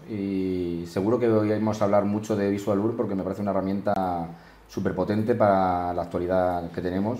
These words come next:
Ya se está hablando del tema de la información de los técnicos, por ejemplo, el tema de los tasadores. Yo me he pegado tortas para conseguir información urbanística y la verdad es que es una herramienta muy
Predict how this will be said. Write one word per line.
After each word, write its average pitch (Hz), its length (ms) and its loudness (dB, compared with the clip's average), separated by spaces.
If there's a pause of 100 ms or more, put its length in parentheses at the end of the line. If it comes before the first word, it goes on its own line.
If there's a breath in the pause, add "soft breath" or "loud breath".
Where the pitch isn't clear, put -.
Ya 98 80 -6
se 110 120 -10
está 101 140 0
hablando 101 260 0
del 95 120 0
tema 98 340 0 (260 loud breath)
de 104 100 0
la 101 60 0
información 98 420 0
de 101 80 0
los 98 140 -2
técnicos, 113 240 2
por 107 80 0
ejemplo, 104 180 0
el 92 60 -2
tema 98 260 0
de 98 80 2
los 98 160 -2
tasadores. 101 540 2 (240 loud breath)
Yo 101 120 0
me 113 360 0
he - 40 0
pegado 110 280 6
tortas 113 340 4
para 107 160 4
conseguir 104 480 0
información 98 420 -2
urbanística 107 640 -2 (380 loud breath)
y 95 400 2
la 87 100 2
verdad 87 160 2
es 92 60 -4
que - 80 -4
es 101 40 -2
una 95 100 0
herramienta 87 360 -2
muy 85 220 0